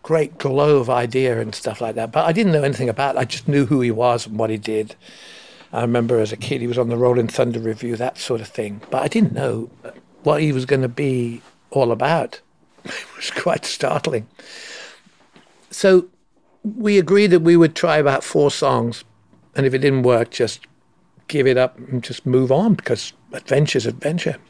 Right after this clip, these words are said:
And, um, I got a load of songs off my jukebox, and the deal was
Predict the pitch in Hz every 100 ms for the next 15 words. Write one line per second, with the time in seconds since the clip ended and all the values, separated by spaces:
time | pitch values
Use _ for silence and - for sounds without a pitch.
0 | _ - - - - - - - _ -
1 | 190 196 196 190 _ - - _ _ _
2 | _ _ 185 160 202 190 175 156 165 139
3 | - 160 143 131 131 143 123 117 135 -
4 | 117 - - - 123 117 110 _ _ _
5 | _ - _ 143 175 165 143 135 123 123
6 | - -